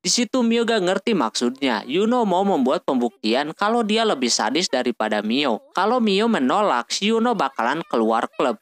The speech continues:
Tapi kalau Mio menang, dia boleh jalan bareng seharian sama Taro. Di situ Michiru mengerti dan menyuruh Mio menerima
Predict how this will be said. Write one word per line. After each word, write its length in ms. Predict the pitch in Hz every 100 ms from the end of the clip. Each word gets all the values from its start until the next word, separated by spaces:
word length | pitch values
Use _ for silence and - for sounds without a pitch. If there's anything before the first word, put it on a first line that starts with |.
| -
Tapi 320 | 196 - 254
kalau 280 | - 139 131
Mio 200 | 135 127
menang, 520 | 147 214 220 123 120
dia 240 | 165 226 190
boleh 320 | 120 127 127
jalan 400 | 117 110 107 101
bareng 320 | 95 101 170
seharian 720 | 196 139 120 139 220 160 120
sama 320 | 120 196 214
Taro. 480 | 208 117 117 110 -
Di 160 | - 196
situ 240 | 240 254
Michiru 560 | 240 240 - 233 226 247
mengerti 560 | 190 127 123 - 160
dan 160 | 185 240
menyuruh 400 | 233 226 220 226
Mio 320 | 208 240 156
menerima 480 | 143 214 233 226 233